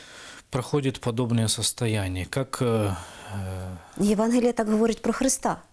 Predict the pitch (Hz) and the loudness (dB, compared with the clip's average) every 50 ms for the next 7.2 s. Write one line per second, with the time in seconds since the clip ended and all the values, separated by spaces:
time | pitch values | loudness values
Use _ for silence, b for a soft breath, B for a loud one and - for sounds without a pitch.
0 | b b b b b - - - 196 190 208 220 208 185 185 185 180 - 208 208 | b b b b b -8 -4 0 0 2 4 4 4 4 2 0 0 0 2 4
1 | 240 285 302 B B B B B - - - 262 247 - 269 277 254 - 269 269 | 4 4 2 B B B B B -8 -4 -2 -2 0 2 2 2 4 4 2 4
2 | 262 247 240 - 220 226 247 247 233 220 226 226 220 226 220 123 117 117 117 117 | 4 2 2 2 4 4 4 4 4 4 2 2 2 2 2 2 2 2 2 2
3 | 131 143 147 139 127 113 113 117 113 110 110 - - 202 220 220 220 - - 107 | 4 4 4 2 2 2 2 0 0 -2 -4 -2 2 4 4 4 4 2 0 -2
4 | - - 127 120 117 117 117 113 110 - - 120 131 143 156 160 156 - - B | -2 0 0 0 2 2 2 2 0 0 0 0 2 4 2 2 2 -2 -10 B
5 | B B B B 107 B - 123 117 - 131 135 139 147 143 - - 151 135 123 | B B B B -12 B -2 -2 0 2 2 4 4 4 4 2 2 0 0 2
6 | 127 127 - - 131 123 123 127 127 123 120 110 101 - - 107 98 90 - - | 2 2 2 2 0 2 2 2 4 2 2 0 0 -2 -4 -4 -4 -4 -6 -8
7 | - - 92 - | -10 -12 -18 -18